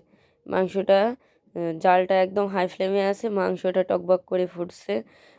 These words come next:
মাংস যত বেশি ফুটবে এর মধ্যে কিন্তু মশলাটা তত যাবে। দেখুন বন্ধুরা, অনেক সুন্দরভাবে ফুটছে, আর এত সুন্দর একটা স্মেল বে-, বেরিয়েছিল। আমি যখন রান্না করি তখন এমনিতে দেখেই মনে হচ্ছে এক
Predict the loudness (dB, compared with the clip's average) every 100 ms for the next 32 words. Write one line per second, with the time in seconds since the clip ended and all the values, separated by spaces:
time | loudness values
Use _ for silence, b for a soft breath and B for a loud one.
0 | b 0 2 0 2 2 2 0 -2 -2
1 | -4 -6 b b -4 -2 0 4 4 2
2 | 0 0 0 0 0 0 0 0 2 2
3 | 0 0 0 0 0 0 -2 -2 -2 0
4 | 0 -2 _ _ _ _ _ _ _ _
5 | -20 _ _ _ _ _ -6 0 2 0
6 | -2 -2 0 0 0 0 0 -4 -10 -8
7 | -12 -12 b b b 2 2 2 -2 -2
8 | 2 2 2 0 -4 -2 0 2 2 0
9 | 0 0 0 0 -2 -4 0 2 2 0
10 | -2 -2 -2 -2 -2 -2 -4 -8 b b
11 | b -4 -2 -2 -2 0 0 0 2 2
12 | 2 0 -2 -2 0 0 -2 -6 -10 -10
13 | _ b b b b -8